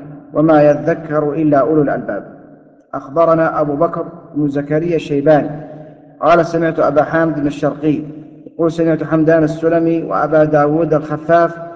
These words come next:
يقولان: سمعنا إسحاق ابن إبراهيم الحنظلي". من هو؟ تعرفونه؟ إسحاق بن راهويه.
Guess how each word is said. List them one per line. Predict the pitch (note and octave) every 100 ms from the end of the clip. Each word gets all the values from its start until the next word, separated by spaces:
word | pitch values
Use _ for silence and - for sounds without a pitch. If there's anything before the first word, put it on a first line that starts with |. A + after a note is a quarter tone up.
| - -
يقولان: | D3+ D3+ D#3 D#3+ F3 E3+ - - - -
سمعنا | - E3+ F3+ E3 E3+ F3 E3+ -
إسحاق | D#3+ - F3+ F3 E3+
ابن | D#3 - E3+ E3+
إبراهيم | D#3 D#3 D#3 D#3 E3+ F#3 F3+
الحنظلي". | C#3 D3+ F3 D3+ A#2+ G#2+ - - - - -
من | E3+ F#3+
هو؟ | F3 F3+ - - - - - - - - - _ _ _ _ _ _ _ _
تعرفونه؟ | D#3 D#3+ D#3+ F#3 F#3+ - - - - - - - _ _ _ _ D3+
إسحاق | D#3 D3+ F#3 D#3
بن |
راهويه. | D#3 D3+ C#3+ A2